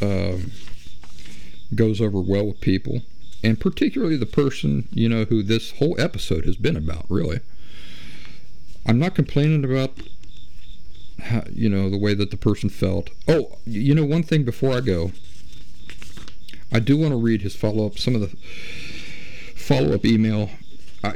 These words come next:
because <clears throat> I, I feel like the least I can do is bring to attention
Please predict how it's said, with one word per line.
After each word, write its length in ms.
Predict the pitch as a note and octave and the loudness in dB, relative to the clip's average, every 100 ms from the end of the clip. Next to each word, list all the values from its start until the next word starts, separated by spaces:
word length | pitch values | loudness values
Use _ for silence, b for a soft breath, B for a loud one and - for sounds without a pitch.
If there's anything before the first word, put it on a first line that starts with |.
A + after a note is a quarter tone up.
| C3+ | 2
because 560 | C3 - C3+ B2+ - - - | 2 4 2 2 -2 -6 -4
<clears throat> 180 | - - | -2 2
I, 320 | D#3 D#3 C#3 - - - | 2 2 0 -2 -4 -2
I 40 | B2+ | 0
feel 180 | G3 | 2
like 180 | F#3 C#3 | 0 2
the 80 | A2+ | 2
least 280 | B2 C3+ - | 2 2 0
I 100 | A#2+ | 0
can 200 | A2+ G2+ | 2 2
do 340 | A2 G#2 F#2 B B B B B B - | 2 2 0 B B B B B B 2
is 200 | A#2 - - - - - | 2 0 -4 -4 -2 -2
bring 520 | A2 G#2+ B2 D3 D#3 | 0 2 4 4 2
to 180 | D#3 A#2+ | 0 0
attention 720 | G#2 - B2+ A2+ - D#2 | 2 2 2 0 -2 -4